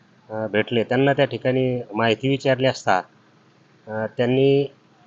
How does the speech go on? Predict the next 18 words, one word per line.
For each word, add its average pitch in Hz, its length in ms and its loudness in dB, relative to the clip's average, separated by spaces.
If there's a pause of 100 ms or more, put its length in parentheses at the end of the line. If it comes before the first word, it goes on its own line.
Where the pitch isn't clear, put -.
(400)
बालम 123 320 0
टाकळीमध्ये 131 440 2
जो 143 100 0
काही 151 180 0
घडलेला 123 400 4
प्रकार 127 360 2
आहे 95 420 0 (920)
तो 123 80 0
सांगितला. 127 560 2
नंतर 117 460 -2 (300)
मीही 127 340 4
त्यांच्यासोबत, 127 640 2 (960)
अ, 110 300 -4
माननीय 123 580 0 (400)
पीआय 120 360 4 (220)
भदाने 113 320 2
साहेब 120 220 0
यांना 113 480 2